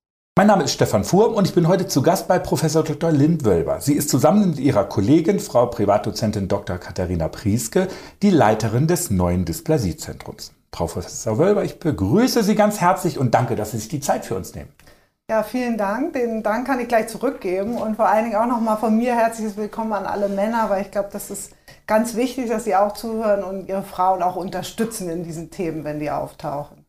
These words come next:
Speaker 1: Ja, wir gehen da ja nachher nochmal ein bisschen
Speaker 2: Genau.
Speaker 1: genauer nochmal drauf ein. Das, äh, Dysplasiezentrum ist relativ neu am Krankenhaus. Sie hat es gerade eben gesagt, im Mai diesen Jahres gegründet. Wie kam es dazu?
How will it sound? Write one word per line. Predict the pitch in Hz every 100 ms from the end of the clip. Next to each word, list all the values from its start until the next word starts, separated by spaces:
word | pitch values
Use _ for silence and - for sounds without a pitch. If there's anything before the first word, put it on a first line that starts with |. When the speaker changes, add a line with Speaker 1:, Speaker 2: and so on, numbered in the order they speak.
| _ -
Speaker 1:
Ja, | 87
wir | 87
gehen | 107 104
da |
ja | 98 92
nachher | 90 101
nochmal | 98 95
ein | 90
bisschen | - 110 95
Speaker 2:
Genau. | 90 95 131
Speaker 1:
genauer | 147 123 117
nochmal | 113 113 110
drauf | 107 107 -
ein. | 117 113 110 - - - - -
Das, | 104 104 -
äh, | 139
Dysplasiezentrum | 110 135 - 113 185 - 175 - 170 165 -
ist | 156 - 135
relativ | 113 147 147 113 -
neu | 107 104 123
am | 156
Krankenhaus. | - 165 190 214
Sie | 117
hat |
es | 110
gerade | 117 110
eben | 107
gesagt, | 104 135 -
im | 98 98
Mai | 107 139 151 127
diesen | 113 110
Jahres | 101 104 104 -
gegründet. | 95 82 92 131 196 220 - - - -
Wie | 117
kam | - 95
es | 107
dazu? | 135 131 151 220 -